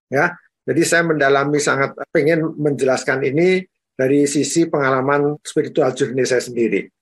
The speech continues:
Ya, nah, sampai modul ini, menghadirkan kerajaan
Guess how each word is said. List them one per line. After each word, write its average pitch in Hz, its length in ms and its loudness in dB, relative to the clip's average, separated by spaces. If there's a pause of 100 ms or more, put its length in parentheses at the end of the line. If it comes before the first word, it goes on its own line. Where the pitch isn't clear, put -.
(180)
Ya, 160 240 0 (480)
nah, 180 320 0 (400)
sampai 190 320 2
modul 190 400 4
ini, 127 600 0
menghadirkan 123 580 -2
kerajaan 120 400 0